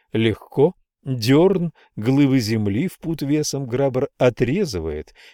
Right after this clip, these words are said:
и выкидывает на тачку, точно режет ломтики сыру.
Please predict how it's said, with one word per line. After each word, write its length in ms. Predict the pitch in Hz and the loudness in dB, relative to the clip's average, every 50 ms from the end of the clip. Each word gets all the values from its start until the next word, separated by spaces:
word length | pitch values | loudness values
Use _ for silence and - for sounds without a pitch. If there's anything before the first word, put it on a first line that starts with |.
| _ _ | _ _
и 140 | - 254 233 | 0 0 4
выкидывает 720 | 202 180 160 139 - 220 - 190 165 123 101 98 95 90 - | 6 6 4 4 2 -4 -2 0 0 2 2 0 -2 -2 -4
на 140 | 104 98 90 | -6 -6 -4
тачку, 500 | - 101 92 87 - - - 101 - - _ _ _ _ _ | -4 -4 -6 -6 -6 -10 -12 -12 -12 -12 _ _ _ _ _
точно 380 | - 202 196 - - 165 165 165 | 2 2 2 2 -2 -2 0 0
режет 360 | 165 165 156 123 147 139 - | 2 2 2 0 -2 -4 -2
ломтики 500 | 139 139 143 127 113 - 131 107 - 139 | -2 0 0 -2 -2 -6 -6 -4 -4 -6
сыру. 540 | - - - - 123 95 87 85 82 78 - | -4 -4 -6 -6 -6 -6 -6 -8 -8 -10 -12